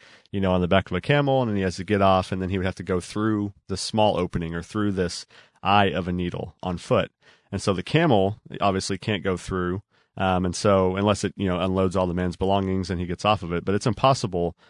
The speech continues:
ultimately for a camel to get through the eye of a needle until it sheds all of its belongings. So kind of this idea of the man rides up carrying everything, and the only way that the camel can get through is if, uh, everything is taken away.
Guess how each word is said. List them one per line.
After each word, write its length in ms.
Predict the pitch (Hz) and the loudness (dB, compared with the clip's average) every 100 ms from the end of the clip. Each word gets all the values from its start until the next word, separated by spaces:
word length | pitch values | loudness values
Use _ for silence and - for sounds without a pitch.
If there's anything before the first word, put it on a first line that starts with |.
| _ - | _ -4
ultimately 380 | 101 - 92 92 | -2 0 -2 -2
for 120 | 92 | -2
a 40 | |
camel 300 | 90 104 98 90 | -2 -2 0 -2
to 80 | |
get 200 | 85 95 | -4 -6
through 140 | - 98 | -4 -2
the 100 | 90 | -2
eye 140 | 90 | 0
of 80 | 90 | -2
a 60 | 87 | -2
needle 320 | 92 92 87 | -2 -2 -2
until 240 | 85 92 92 | -4 -6 -6
it 60 | |
sheds 320 | - 95 87 | -4 -4 -4
all 180 | - 87 | -6 -6
of 80 | 85 | -6
its 140 | 90 | -8
belongings. 600 | - 90 87 95 - - | -8 -8 -8 -10 -14 -18
So 100 | - - | -16 -8
kind 120 | 98 | -6
of 60 | 90 | -4
this 160 | 87 | -2
idea 340 | 95 87 92 90 | -2 0 -2 -2
of 220 | 85 80 _ _ _ | -4 -6 _ _ _
the 60 | - | -6
man 200 | 95 92 | -2 0
rides 240 | 92 90 92 | 0 0 0
up 180 | 87 | -4
carrying 340 | - 110 104 101 | 0 2 2 2
everything, 480 | 95 95 101 98 92 | 0 0 -2 0 0
and 100 | 87 | -2
the 40 | |
only 140 | 90 | 0
way 120 | 87 87 | 2 0
that 100 | 82 | -2
the 80 | |
camel 300 | - 90 87 | -4 -4 -4
can 160 | 87 87 | -6 -4
get 140 | 85 | -6
through 260 | - 87 82 | -4 -6 -4
is 140 | 82 | -6
if, 200 | 80 80 - _ _ - | -8 -10 -14 _ _ -8
uh, 100 | 87 | -4
everything 420 | 98 92 87 87 | 0 0 0 -2
is 120 | 82 | -4
taken 280 | - 87 - | -2 -4 -2
away. 380 | 80 80 80 80 | -4 -4 -4 -6